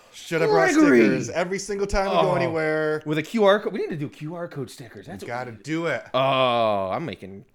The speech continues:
Speaker 2: quick.
Speaker 1: But we're
Speaker 2: Look
Speaker 1: not
Speaker 2: at that,
Speaker 1: here to
Speaker 2: Mark.
Speaker 1: talk about Disney
Speaker 2: No.
Speaker 1: parks, even though I could talk about it all day long.
Speaker 2: I know
Speaker 1: We
Speaker 2: you
Speaker 1: are
Speaker 2: can.
Speaker 1: here to talk about Born Yesterday.
Speaker 2: Yeah.
Speaker 1: The fun thing about season three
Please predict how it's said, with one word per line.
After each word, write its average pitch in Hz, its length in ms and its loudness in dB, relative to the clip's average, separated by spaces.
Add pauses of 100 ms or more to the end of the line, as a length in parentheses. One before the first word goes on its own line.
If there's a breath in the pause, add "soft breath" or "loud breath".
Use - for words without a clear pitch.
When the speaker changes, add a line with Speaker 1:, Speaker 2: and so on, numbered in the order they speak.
Speaker 2:
quick. 117 280 -10
Speaker 1:
But 110 120 -10
we're 170 100 -10
Speaker 2:
Look 180 80 -8
Speaker 1:
not - 60 -8
Speaker 2:
at - 60 -10
that, 113 140 2
Speaker 1:
here 98 100 -6
to 107 40 -10
Speaker 2:
Mark. 110 160 -2
Speaker 1:
talk 156 60 -12
about 135 280 -12
Disney 135 200 -6
Speaker 2:
No. - 60 0
Speaker 1:
parks, 143 360 -8
even 143 120 -12
though 139 80 -6
I 135 40 -8
could 135 140 -16
talk 135 140 -10
about 123 160 -12
it 117 160 -10
all 170 260 -6 (100)
day 170 200 -2 (120)
long. 208 320 6
Speaker 2:
I 110 160 -4
know 202 80 -8
Speaker 1:
We 220 80 -8
Speaker 2:
you 208 60 -6
Speaker 1:
are 180 60 -8
Speaker 2:
can. - 180 -10
Speaker 1:
here 175 360 -6 (420)
to 226 80 -20
talk 127 460 -16 (220)
about 131 320 -18 (100)
Born 220 420 -10
Yesterday. 160 640 -8
Speaker 2:
Yeah. 131 920 0 (800)
Speaker 1:
The 165 100 -10
fun 262 380 -8
thing 202 260 -8
about 143 240 -8
season 175 440 -12
three 101 480 -10